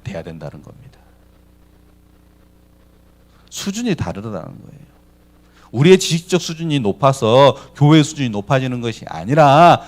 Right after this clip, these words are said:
우리의 지식도 필요하지만 그 지식보다 더 가치 있는 것을 추구해야 되고 어떤 계산적으로 어떻게 섬김과 봉사와 사랑이 아닌 가슴에서 나오는 어떤 울림을 통한 십자가 사랑을 통한 섬김과 사랑이 교회에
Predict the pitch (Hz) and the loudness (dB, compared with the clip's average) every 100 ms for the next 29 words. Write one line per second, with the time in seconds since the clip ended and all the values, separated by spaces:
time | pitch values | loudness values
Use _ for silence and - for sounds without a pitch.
0 | - - 143 202 202 - 147 - - 202 | -14 -14 -4 0 0 0 -4 -8 -8 -8
1 | - 190 185 185 175 104 123 165 131 - | -4 -2 -2 -4 -4 0 4 4 2 -6
2 | _ 190 - - 147 - 269 _ 226 220 | _ -2 -2 -4 -4 -4 -10 _ -4 2
3 | 196 202 151 - - - - 214 214 202 | 2 2 -6 -8 -12 -10 -10 -8 -8 -8
4 | 165 160 147 - 160 151 147 147 123 95 | -6 -8 -10 -14 -8 -4 -2 0 -2 0
5 | 110 165 185 170 - 160 135 - 208 - | 4 8 8 4 -2 -2 0 0 2 4
6 | 143 196 226 208 214 190 175 156 170 160 | 4 6 4 2 -2 0 0 -2 -6 -10
7 | - 226 214 208 190 170 160 147 151 151 | -6 -6 -6 -8 -2 -2 -2 -4 -2 2
8 | 147 - 180 196 175 101 82 104 185 170 | 2 0 -4 -4 -6 -10 -8 -2 -2 -2
9 | - - _ - 156 160 - 269 254 240 | -10 -20 _ -6 -4 -4 -6 -2 0 2
10 | 220 135 135 165 220 185 - 165 165 - | 2 2 2 2 0 0 -6 -2 -2 0
11 | 247 180 170 226 254 311 285 269 - 190 | -4 -2 -2 0 0 0 0 -2 -2 0
12 | 196 165 - - - - 285 254 240 233 | 0 0 -6 -12 -12 -6 -4 0 0 -2
13 | 262 269 247 208 214 208 - 277 269 254 | -4 -4 -6 -2 -2 -2 -6 -8 -8 -2
14 | 226 202 233 226 220 208 - 170 165 208 | 0 0 0 -2 -4 -6 -2 0 2 0